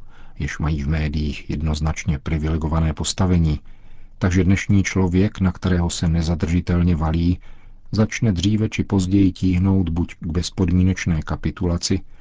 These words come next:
a ztrácí zájem o jakékoliv slovní sdělení, jež je mu nabízeno, anebo se stane bezduchým reproduktorem, protože nic nereflektuje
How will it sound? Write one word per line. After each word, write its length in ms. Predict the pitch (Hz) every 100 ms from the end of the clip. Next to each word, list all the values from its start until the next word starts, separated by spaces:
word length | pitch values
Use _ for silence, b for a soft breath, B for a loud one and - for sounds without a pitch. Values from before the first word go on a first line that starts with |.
| B B B B
a 80 | -
ztrácí 520 | - 87 87 - 92
zájem 480 | 85 82 82 82 202
o 120 | -
jakékoliv 600 | 76 - 170 160 175 160
slovní 360 | - 87 87 80
sdělení, 640 | 69 80 80 85 85 82 -
jež 240 | - 80 -
je 80 | 87
mu 100 | 73
nabízeno, 560 | 71 78 78 85 87 - - - - - - -
anebo 400 | 92 98 107 113
se 200 | - 107
stane 360 | - 110 110
bezduchým 760 | 87 90 85 95 95 - 101 95
reproduktorem, 1000 | 92 90 - 76 69 - 76 71 69 69 - - B B B B B
protože 440 | 98 - 95 95
nic 240 | 85 73
nereflektuje 800 | 87 85 90 95 90 - 98 98